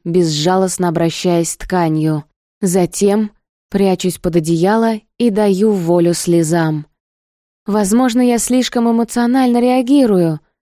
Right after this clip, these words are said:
Возможно, я истеричка. Но что делать, если я целых два года пыталась забыть человека, а жизнь надо мной издевается и подсовывает подобные встречи?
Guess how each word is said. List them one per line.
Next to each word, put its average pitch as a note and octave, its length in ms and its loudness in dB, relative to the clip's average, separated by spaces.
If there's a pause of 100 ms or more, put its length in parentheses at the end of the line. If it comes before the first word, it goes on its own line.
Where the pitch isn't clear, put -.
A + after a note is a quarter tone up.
(220)
Возможно, G#3 640 0
я F#3 240 0
истеричка. E3+ 800 -2 (560)
Но C4+ 160 0
что D4+ 240 0
делать, A#3+ 460 2
если A3 260 -2
я A#3 180 0
целых A#3+ 440 0
два A3+ 340 0
года A3 340 0
пыталась G3+ 520 0
забыть G#3+ 400 0
человека, A#3 720 0 (340)
а C4 180 0
жизнь B3 400 2
надо G#3 260 2
мной B3 200 0
издевается G#3+ 760 0
и B3 220 -4
подсовывает A3+ 840 -2
подобные B3 500 0
встречи? C4 680 0